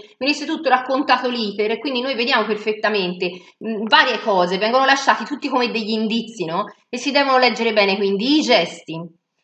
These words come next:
eh, i tempi anche di realizzazione e, eh, i mezzi con cui è stato realizzato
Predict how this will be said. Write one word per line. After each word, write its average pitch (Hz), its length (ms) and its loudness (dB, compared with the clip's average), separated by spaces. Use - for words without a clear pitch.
eh, 196 680 4
i 277 100 2
tempi 220 560 2
anche 175 300 -2
di 190 100 0
realizzazione 190 1120 -2
e, 302 100 4
eh, 262 760 10
i 359 40 8
mezzi 202 460 2
con 220 160 -4
cui 226 280 -2
è - 20 4
stato 208 300 -2
realizzato 175 720 -6